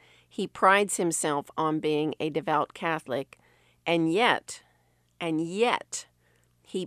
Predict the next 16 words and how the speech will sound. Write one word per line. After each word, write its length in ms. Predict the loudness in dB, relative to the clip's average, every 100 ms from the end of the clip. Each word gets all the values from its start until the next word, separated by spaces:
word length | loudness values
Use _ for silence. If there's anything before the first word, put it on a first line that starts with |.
| -10
pushes 840 | -8 2 2 2 -4 -6 -8 -8 -12 _ _
constantly 1000 | -16 -2 4 4 2 -2 -4 -4 -6 -8 -14 _ _ -20 _
for 260 | -4 2 2
abortions, 880 | 0 0 0 -2 -6 -8 -10 -14 -20 _ -20 _ _
even 600 | 4 4 4 0 -4 -8 -12 _
after 340 | 6 6 0 -4
the 80 |
baby's 440 | -2 -2 -2 -4 -6
born. 500 | -8 -2 2 2 2
That's 220 | 2 0
called 540 | -2 4 6 6 2 -4 -2
murder. 540 | 6 10 10 8 4
It's 120 | 0 -4
called 300 | 4 4 4
infanticide. 1120 | 0 2 4 4 2 0 4 4 4 0 -4
Hello? 720 | -6 0 4 6 6 2 -2